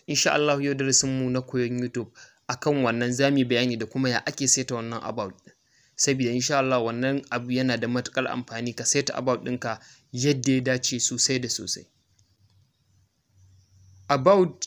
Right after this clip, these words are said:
kamar yadda kuke gani wa-, a wannan hoto za ku ga gashi nan a about na channel namu,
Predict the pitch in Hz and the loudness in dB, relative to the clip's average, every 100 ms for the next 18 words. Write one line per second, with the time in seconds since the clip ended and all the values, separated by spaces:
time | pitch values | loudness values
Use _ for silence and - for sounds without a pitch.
0 | - 143 156 160 143 - 151 139 139 139 | -4 0 2 2 0 0 0 2 2 2
1 | 139 - 123 143 139 127 123 113 - 139 | 2 2 2 2 2 -2 -4 -10 -2 0
2 | 135 - _ - 123 147 151 135 127 127 | 0 -4 _ -6 2 2 4 2 4 4
3 | 117 - - 123 117 117 147 143 143 143 | 2 -4 -14 -4 -2 0 0 -2 -4 -6
4 | 123 123 131 135 127 123 135 127 117 120 | -6 -4 2 2 2 -2 -2 -2 -2 0
5 | 147 147 135 | 0 0 -6